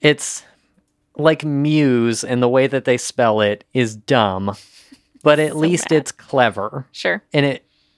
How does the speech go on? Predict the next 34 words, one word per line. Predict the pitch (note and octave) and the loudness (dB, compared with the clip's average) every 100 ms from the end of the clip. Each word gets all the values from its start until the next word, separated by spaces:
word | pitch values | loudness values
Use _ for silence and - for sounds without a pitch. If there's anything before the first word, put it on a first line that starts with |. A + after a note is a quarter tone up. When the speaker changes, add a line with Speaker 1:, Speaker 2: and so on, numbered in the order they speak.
| _ _ _ - | _ _ _ -4
Speaker 1:
it | D3+ C3 | -2 0
works, | B2 B2 G2 - - | 2 2 0 -8 -4
like | B2 A2 C3 | 0 0 -2
Muse | B2+ B2+ C3 B2+ | -2 2 2 0
being | - B2+ A#2+ | 0 0 0
a | A#2+ | -2
kind | A#2+ A#2 A#2 | -4 -6 -6
of | A#2+ | -4
musical | B2+ B2 A#2+ C3+ E3 | 0 0 0 0 0
word, | D#3 B2 G#2+ G#2 A2 | 2 2 2 2 0
and | A#2 A2+ | -2 0
then | A2+ A2+ A2 _ _ _ - | 0 -2 -4 _ _ _ -2
they | C3 | -2
figured | - C3+ C3 C3 | 0 0 2 4
out | C3 | 4
a | B2+ | 4
weird | A#2 A#2 A#2+ A#2 | 0 0 -2 0
way | A2+ A2+ A2 | 0 0 0
to | - A#2+ G#2 | -2 -4 -2
write | G#2 G2 F#2+ | -2 -2 -6
it. | - - - - _ _ _ - | -12 -14 -18 -18 _ _ _ -6
Speaker 2:
But | A3+ | -6
Colin, | - A#3+ A3 F#3+ F#3+ | 0 2 2 0 -6
somebody | - A#3+ A#3+ A#3 | -4 0 2 0
wrote | G#3+ A3+ A#3+ | 2 0 0
this | A3+ G#3+ | -4 -2
word | A3 A3 | 0 2
on | G#3 G3 | 0 -2
the | F3 - | -6 -4
beach | G#3+ G3+ - | -4 -4 -6
for | - G3 | -2 -2
them | F#3+ G#3 G3+ | 0 -2 -2
to | F#3 | -6
find. | F3+ - - G#3 F#3 E3+ E3+ F3+ | -6 -4 0 0 0 -2 -8 -12